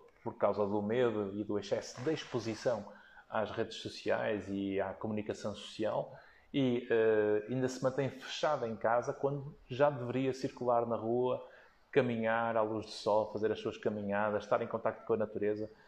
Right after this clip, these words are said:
As árvores, as plantas, eh, nada, nada disso transmite covid e, portanto, nós sozinhos encontrarmos a nossa paz junto da natureza vai nos ajudar sempre a acalmar.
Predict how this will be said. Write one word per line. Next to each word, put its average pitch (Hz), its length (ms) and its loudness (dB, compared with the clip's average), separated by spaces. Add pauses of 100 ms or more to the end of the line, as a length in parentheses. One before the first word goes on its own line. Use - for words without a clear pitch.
(200)
As 123 200 2
árvores, 123 300 4
as 113 120 -2
plantas, 110 560 0
eh, 107 760 -4
nada, 131 360 2
nada 127 340 2
disso 123 300 -4
transmite 113 560 -2
covid 120 360 -2
e, 131 40 -4
portanto, - 360 -6 (300)
nós 160 320 0 (260)
sozinhos 110 600 0
encontrarmos 110 640 0
a 120 60 4
nossa 117 300 -2
paz 101 480 -2 (100)
junto 123 360 -4
da 120 80 4
natureza 110 580 0 (360)
vai 123 160 4
nos 123 160 2
ajudar 113 380 2
sempre - 360 -2
a 110 40 4
acalmar. 101 600 -2